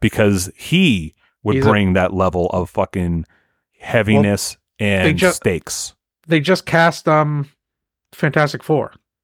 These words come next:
Speaker 1: Did they cast all of them?
Speaker 2: I believe so.
Speaker 1: I only heard it was rumors.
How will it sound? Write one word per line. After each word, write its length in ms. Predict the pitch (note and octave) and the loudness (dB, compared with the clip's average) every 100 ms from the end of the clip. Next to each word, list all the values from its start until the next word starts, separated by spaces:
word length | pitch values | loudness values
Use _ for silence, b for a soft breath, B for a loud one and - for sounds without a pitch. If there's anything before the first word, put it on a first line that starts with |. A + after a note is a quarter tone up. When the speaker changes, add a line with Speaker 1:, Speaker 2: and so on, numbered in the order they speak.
| _ _ _ - | _ _ _ -4
Speaker 1:
Did 80 | |
they 40 | G#2+ | 0
cast 240 | B2+ A2+ | 0 2
all 160 | F#2+ B2+ | 4 4
of 60 | |
them? 200 | D#3 G3 - _ _ _ _ _ - | 2 -2 -4 _ _ _ _ _ -6
Speaker 2:
I 100 | C3+ | -2
believe 320 | B2 C3 G3 | 0 0 0
so. 300 | A#2+ C3+ - _ _ _ _ _ - | 0 -2 -2 _ _ _ _ _ -2
Speaker 1:
I 100 | A#2+ | 2
only 180 | D3 C#3+ | 2 2
heard 180 | B2+ A#2+ | 2 2
it 40 | |
was 120 | F2+ | 0
rumors. 640 | F2 E2+ D#2+ C#2+ - - | -4 -4 -4 -8 -12 -14